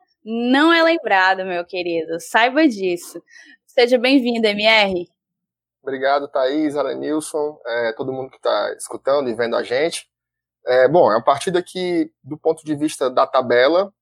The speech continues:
Speaker 2: é, pra quem já vem há doze jogos, né, é, é, com apenas uma vitória, é complicado, mas do ponto de vista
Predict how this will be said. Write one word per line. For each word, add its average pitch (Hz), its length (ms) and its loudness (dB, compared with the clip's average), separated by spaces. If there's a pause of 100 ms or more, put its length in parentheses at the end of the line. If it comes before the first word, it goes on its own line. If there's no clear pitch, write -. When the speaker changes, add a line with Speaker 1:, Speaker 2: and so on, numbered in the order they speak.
(480)
Speaker 2:
é, 113 220 -6
pra 117 160 -2
quem 123 160 -6
já 123 180 2
vem 117 420 -6 (280)
há 113 100 0
doze 131 380 -2
jogos, 117 500 0
né, 127 300 -8 (100)
é, 107 380 -8
é, - 80 -10
com 127 120 -6
apenas 120 380 -2
uma 143 220 -2
vitória, 143 580 0 (580)
é 131 220 2
complicado, 135 800 0 (220)
mas 139 200 0
do 143 80 -6
ponto 151 300 -4
de 143 160 -6
vista 135 380 -4